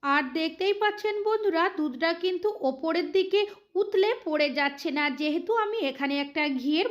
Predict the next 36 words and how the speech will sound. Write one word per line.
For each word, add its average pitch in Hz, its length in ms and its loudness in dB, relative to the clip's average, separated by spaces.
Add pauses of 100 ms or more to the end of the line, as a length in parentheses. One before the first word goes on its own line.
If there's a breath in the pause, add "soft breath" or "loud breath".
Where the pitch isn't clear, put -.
বর্ডারের 269 480 2
মতো 294 300 -2 (160)
করে 285 260 2
দিয়েছি। 277 420 -2 (100)
আর 277 240 0
গ্যাসের 262 380 -2
ফ্লেমটাকে 277 560 -2
কিন্তু 302 280 -2 (280 loud breath)
আমি 262 240 0
এখানে 330 340 0
হাইতে 311 460 0
রেখেছি, 370 400 0 (120)
দেখতেই 285 440 0
পাচ্ছেন, 427 440 0 (320 loud breath)
তবুও 320 400 2 (100)
কিন্তু 427 280 0 (120)
দুধটা 277 360 -2 (120)
আমাদের 294 420 0 (140)
ওপরের 359 460 0
দিকে 403 260 2 (140)
উতলে 302 320 0 (140)
পড়ে 285 240 2
যাচ্ছে 277 360 -2
না। 302 100 0 (120)
আশা 294 240 0
করছি 415 280 -2 (120)
এই 269 180 0
টিপসটা 285 360 -6
আপনাদের 285 400 -2
অনেক 294 260 -2
বেশি 381 260 2
কাজে 392 260 2
আসবে। 415 240 -2 (320 loud breath)
ভালো 262 220 0
লাগলে 269 340 0
লাইক 294 260 0